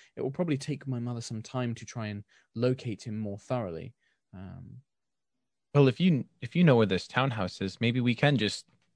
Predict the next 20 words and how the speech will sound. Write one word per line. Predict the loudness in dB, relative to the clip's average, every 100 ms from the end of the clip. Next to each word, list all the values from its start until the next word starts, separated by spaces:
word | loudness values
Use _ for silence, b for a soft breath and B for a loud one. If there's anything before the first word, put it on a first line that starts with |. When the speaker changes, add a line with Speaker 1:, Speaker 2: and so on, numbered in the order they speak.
| _ _ _ _ _
Speaker 2:
check. | -2 2 2 2
I, | 0 0 0
I | 4
would | 4 0 _
be | 0
surprised | 0 0 4 6 4
if | 2
the | 2
Duchess | 4 4 2 -8
hasn't | -4 0 2 0 -4
checked | -2 -4 -2
there, | 0 2 2
because | -4 -6 -4 -6 -10
she | -8 -6
said | 0 0 0
that | -2
he | -4
seemed | -4 -2 -2 -2
to | -4
have | -4